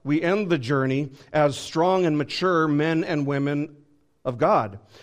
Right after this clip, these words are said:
And the journey between point A and point B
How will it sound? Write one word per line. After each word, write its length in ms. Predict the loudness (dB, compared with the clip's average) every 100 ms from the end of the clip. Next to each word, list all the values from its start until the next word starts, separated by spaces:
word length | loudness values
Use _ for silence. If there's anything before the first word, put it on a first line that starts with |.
| 0
And 160 | 2 2
the 40 |
journey 440 | 2 2 4 2
between 440 | 0 -2 0 2 0
point 360 | -2 -2 -2
A 320 | -2 -2 0 -2
and 120 | -4
point 400 | -4 -2 -2 -2
B 300 | -2 -2